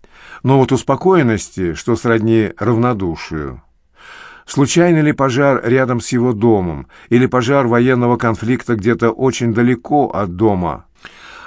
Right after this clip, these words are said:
вопрос об отношении к братьям нашим меньшим или дискуссия на тему старинного романса или Образцов всюду сует свой нос. Его ненасытное любопытство происходило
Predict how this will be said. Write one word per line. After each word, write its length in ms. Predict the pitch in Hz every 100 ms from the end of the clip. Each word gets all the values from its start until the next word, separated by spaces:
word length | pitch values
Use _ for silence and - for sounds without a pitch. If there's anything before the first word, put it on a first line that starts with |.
| -
вопрос 540 | 131 147 165 180 170
об 140 | - 139
отношении 580 | 151 143 - 151 143 131
к 80 |
братьям 400 | 113 139 143 123
нашим 300 | 131 127 127
меньшим 640 | 123 127 131 - 131 123 - - -
или 160 | 135 131
дискуссия 540 | 123 - 156 139 131
на 120 | 123
тему 400 | 113 131 123 123
старинного 480 | - 123 120 117 113
романса 640 | 113 113 147 131 - 113
или 520 | 110 127 131 131 131 - _ _ _ - _ _ _ _ -
Образцов 760 | 104 104 110 - - 165 175 - - _ _ _ _ _ _
всюду 580 | - - - 160 165 165
сует 380 | 160 107 107 110
свой 240 | 113 107
нос. 360 | 95 82 - _ _ _ _ _ - - - - - -
Его 280 | 135 160 165
ненасытное 540 | 151 139 147 143 135
любопытство 600 | 135 139 139 170 - 113
происходило 880 | 110 110 - 120 123 123 120 117 -